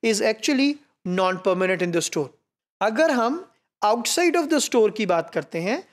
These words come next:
as an example, so वो तमाम कस्टमर की इन्फॉर्मेशन जो बाहर मौजूद है, कस्टमर के लिए as a fixed signage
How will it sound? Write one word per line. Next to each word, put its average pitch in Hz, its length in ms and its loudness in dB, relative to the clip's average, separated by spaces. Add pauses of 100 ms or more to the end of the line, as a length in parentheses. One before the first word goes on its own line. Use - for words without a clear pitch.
(240)
as 202 160 2
an 208 100 2
example, 180 540 -2 (340)
so 285 280 2 (280)
वो 262 140 2
तमाम 254 480 0
कस्टमर 269 420 0
की 262 160 -2
इन्फॉर्मेशन 233 600 0
जो 285 320 0
बाहर 175 460 0
मौजूद 185 500 0
है, 233 300 -2 (240)
कस्टमर 247 400 0
के 269 120 -2
लिए 254 240 2
as 226 80 0
a 233 60 2
fixed - 380 -2
signage 202 440 -2